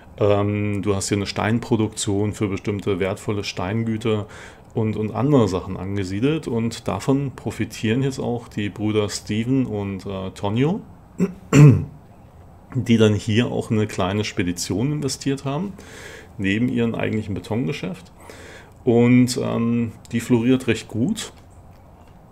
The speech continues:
Ja, und so haben wir uns unterhalten und ich sagte, "Mensch, das ist interessant, Sardinien ist auch schön." Und irgendwie meinte er dann aus so einer Laune heraus, "Mensch, komm doch mal runter." Und da sagte ich, "Naja, momentan, ich habe ja gut Geld auf dem Konto und sich mal kurz mal ausruhen ist vielleicht auch nicht verkehrt." Und dann bin ich halt, ja,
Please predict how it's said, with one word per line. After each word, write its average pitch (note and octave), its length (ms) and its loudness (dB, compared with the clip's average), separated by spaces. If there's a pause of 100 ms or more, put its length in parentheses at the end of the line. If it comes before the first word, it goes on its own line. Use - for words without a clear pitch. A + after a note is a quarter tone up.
(180)
Ja, B2+ 100 4
und B2+ 100 8
so A2 80 6
haben A2+ 60 6
wir A#2+ 60 4
uns A#2+ 100 0
unterhalten G#2+ 440 0
und C#3 140 0
ich G#2+ 120 -10
sagte, G2+ 260 -4
"Mensch, G#2 240 -2
das A#2 100 -2
ist - 40 -6
interessant, A2 540 -2
Sardinien G2+ 440 -2
ist F#2+ 120 -6
auch - 180 -2
schön." C#3+ 300 0
Und C3 160 -2
irgendwie A#2 320 0
meinte A#2+ 320 4
er - 20 0
dann B2+ 160 2
aus A2 160 -4
so A#2 80 0
einer G2+ 260 0
Laune G2 400 4
heraus, B2 420 2
"Mensch, B2+ 180 2
komm C3 200 4
doch B2 140 2
mal G2+ 80 2
runter." F#2 420 -2 (1200)
Und A2 80 0
da G#2 120 4
sagte A#2+ 160 2
ich, - 140 4
"Naja, B2 240 4 (220)
momentan, A2 440 2
ich A#2+ 120 -2
habe A2 140 -2
ja A2 40 0
gut A2 180 -4
Geld A2+ 220 0
auf C#3 120 -4
dem A#2+ 100 2
Konto A#2 400 2
und A2 380 -2
sich - 320 -6
mal G#2+ 180 -2
kurz - 300 -6
mal G#2 100 2
ausruhen B2 580 2
ist A#2+ 140 -2
vielleicht G2+ 320 -2
auch G2 160 0
nicht G2+ 160 -4
verkehrt." F2+ 460 -6
Und F#2 100 -8
dann F2+ 120 -8
bin G#2+ 140 -2
ich A#2 140 -2
halt, A2 380 -2
ja, C3+ 200 -2